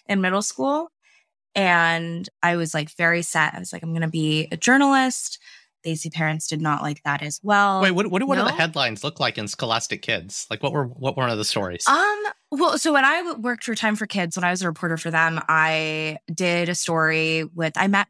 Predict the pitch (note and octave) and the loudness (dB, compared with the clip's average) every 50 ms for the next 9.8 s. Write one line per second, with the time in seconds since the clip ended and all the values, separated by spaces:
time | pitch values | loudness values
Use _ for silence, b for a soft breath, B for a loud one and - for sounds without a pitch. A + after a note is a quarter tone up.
0 | _ _ - - G3+ F#3+ - - G3 F3+ E3 D#3+ E3 E3 D#3+ D#3+ D#3 D#3 D3+ - | _ _ -6 -4 -4 -4 -4 -2 0 2 2 2 0 -2 -4 -4 -4 -4 -4 -6
1 | - E3 D3 C#3+ C#3+ - - D#3 D3+ D3+ D3 D3+ - _ - D3+ D3+ C#3+ C3+ C#3 | -6 -4 -6 -6 -6 -2 0 2 2 2 2 0 -6 _ -10 -8 -6 -4 -4 -6
2 | C3+ - - F3 F#3+ G3 - - F#3 E3+ E3+ E3 D#3 D3+ D3 D3+ D3+ D#3+ - _ | -4 -2 -2 -2 -2 -2 -4 -4 -4 -2 -2 -2 0 -2 -2 -2 -4 -8 -12 _
3 | - - - F3 D#3+ - - E3+ E3 D#3+ D#3+ E3 D#3+ - - - D#3+ D#3 - D#3 | -14 -8 -6 -4 -4 -2 0 0 0 0 0 -2 -2 -2 0 0 0 0 0 -2
4 | D#3+ D#3 D#3 D#3 D#3 - _ - - E3 - - - F#3+ F3 - F#3 E3+ E3+ E3 | -4 -2 -2 -4 -6 -8 _ -6 -4 -4 -2 0 0 0 0 0 0 0 0 0
5 | E3 - - - E3 D3+ D#3 D#3 D#3 D3+ - D3+ D#3 D#3 D3+ - - A3 A#3 A#3 | -2 -4 -4 -2 0 0 0 -2 -4 -4 -2 -2 -2 -2 -2 0 0 2 2 4
6 | B3 A3 G3+ F#3+ - - - - - G#3 - _ - - _ B B B B B | 4 2 2 0 -2 -2 -2 -2 -2 -2 -6 _ -20 -20 _ B B B B B
7 | B B B B - E3+ E3 D#3 D#3 D#3+ D#3+ - D#3+ - E3+ D#3+ D#3 D3+ D#3+ D#3+ | B B B B 2 2 2 4 2 0 -4 -6 -8 -6 -6 -6 -2 -2 -4 -4
8 | - E3 - E3 E3 - E3+ D#3+ D#3+ D#3+ D#3 D3+ D#3 D#3+ D#3+ D3+ D3 - - - | -4 -8 -6 -6 -4 -4 -4 -4 -4 -4 -4 -4 -4 -4 -4 -2 -2 -4 -4 -4
9 | - - E3 C#3 - - _ - - C#2+ B1+ - F#2 - - | -6 -2 0 0 -2 -2 _ -2 0 0 0 0 -4 -8 -8